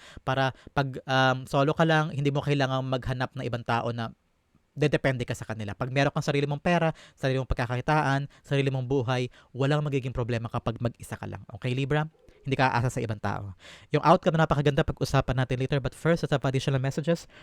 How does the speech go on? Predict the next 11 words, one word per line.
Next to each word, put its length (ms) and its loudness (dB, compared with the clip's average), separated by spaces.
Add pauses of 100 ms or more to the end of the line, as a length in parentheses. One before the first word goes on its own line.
(100)
from 160 4
a 80 4
divine. 560 0 (320)
Ano 160 -4
pa 80 4
yung 80 2
mga 160 2
karagdagan 480 4
nilang 240 0
mensahe 400 -4
sa'yo? 480 -4